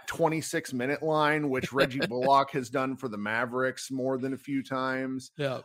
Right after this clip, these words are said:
Speaker 1: Um, it's just kind of a, you know, a podcaster I know you and I both still listen to, Bill Simmons, everybody keeps talking about how, "Oh, the league's expanding. There's the talent for the league to expand." And I'm just gonna tell you, this Christmas Day slate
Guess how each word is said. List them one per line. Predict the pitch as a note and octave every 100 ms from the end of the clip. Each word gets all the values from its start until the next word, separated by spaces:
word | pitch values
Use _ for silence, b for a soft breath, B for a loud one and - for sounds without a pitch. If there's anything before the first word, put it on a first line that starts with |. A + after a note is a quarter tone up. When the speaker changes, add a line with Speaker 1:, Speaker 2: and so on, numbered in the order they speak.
| -
Speaker 1:
Um, | D3 C#3 C3 B2+
it's | D3 -
just | C3 F3 F#3 -
kind | E3+ D#3
of |
a, | C3+ A#2 - _ _ _
you | D#3+
know, | C3+ B2+ - - - - - _ _ _ -
a |
podcaster | C3+ F#3+ F#3 F3+ D#3+ D3 D3
I | D3
know | C3+
you | C3 C#3
and | C3
I | A#2
both | B2+ A#2+
still | - B2+ A#2
listen | C3 -
to, | F#2+ A2+
Bill | D#3 E3+
Simmons, | - D#3+ C#3+ A#2+ -
everybody | D3 E3+ F#3+
keeps | F#3 -
talking | C#3+ D3
about | B2+ -
how, | B2+ -
"Oh, | E3+ F3+
the | C3+
league's | D3+ G#3 D#3+
expanding. | E3 - D3 E3+ D3+ G#2
There's | C#3 E3+ -
the | D#3
talent | - D3 F3 F3 -
for | D#3
the | C3
league | C3+ D3 -
to | C3
expand." | - - B2 A#2+ G2+ F2 b b b _ -
And | D3
I'm | G3
just | G3+
gonna | C4+ A3+
tell | G3 F#3
you, | C#3+ - b -
this | G3+
Christmas | - C#4 C4 A3+ F#3+
Day | F3+ F3 G3 A3 G#3+
slate | - A3+ A#3+ A#3+ B3+